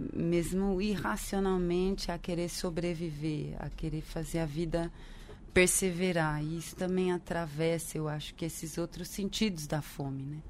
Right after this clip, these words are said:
Essa fome de sentido das coisas, de, de sentido pra vida, essa fome material mesmo, essa fome de cuidado e, e fome,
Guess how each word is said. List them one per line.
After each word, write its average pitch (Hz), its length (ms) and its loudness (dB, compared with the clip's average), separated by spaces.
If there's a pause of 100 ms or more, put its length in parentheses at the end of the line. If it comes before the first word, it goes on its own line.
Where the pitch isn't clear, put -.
(720)
Essa 165 200 2
fome 175 300 4
de 156 100 -2
sentido 196 720 0
das 165 280 -2
coisas, 190 960 0
de, 143 240 -2
de - 160 -8
sentido 175 640 0
pra 156 240 2
vida, 180 460 0 (140)
essa 165 280 -2
fome 160 640 0 (320)
material 175 720 6
mesmo, 160 800 2 (360)
essa 170 240 0
fome 165 360 2
de - 120 -6
cuidado 175 1040 0 (680)
e, 190 580 -2 (520)
e 202 100 -2
fome, 302 500 8